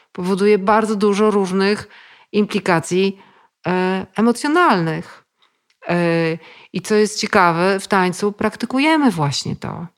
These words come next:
I oczywiście można powiedzieć: „No ej, ale ja chodzę na jogę, czy tam chodzę na aerobik i tam robimy te skłony, inne rzeczy”. Oczywiście, że tak.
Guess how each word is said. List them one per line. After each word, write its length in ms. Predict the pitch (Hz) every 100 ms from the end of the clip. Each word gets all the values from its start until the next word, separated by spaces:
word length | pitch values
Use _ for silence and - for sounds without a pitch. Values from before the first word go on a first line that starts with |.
| _ _ _ - -
I 100 | 214
oczywiście 400 | 226 269 359 285
można 220 | 240 196
powiedzieć: 280 | 175 190 196
„No 200 | 214 -
ej, 320 | 190 175 170
ale 180 | 180 196
ja 80 | 214
chodzę 220 | 208 196
na 140 | 175 165
jogę, 540 | 151 151 190 196 180
czy 100 | -
tam 160 | 151 156
chodzę 220 | 165 165
na 80 | 156
aerobik 720 | 160 151 143 139 147 196 202
i 80 | 190
tam 200 | 160 156
robimy 320 | 165 160 170
te 100 | 160
skłony, 500 | 156 - 156 151 160
inne 220 | 170 180 185
rzeczy”. 340 | 156 143 -
Oczywiście, 540 | - 208 214 - -
że 120 | 220 226
tak. 640 | 202 185 151 - -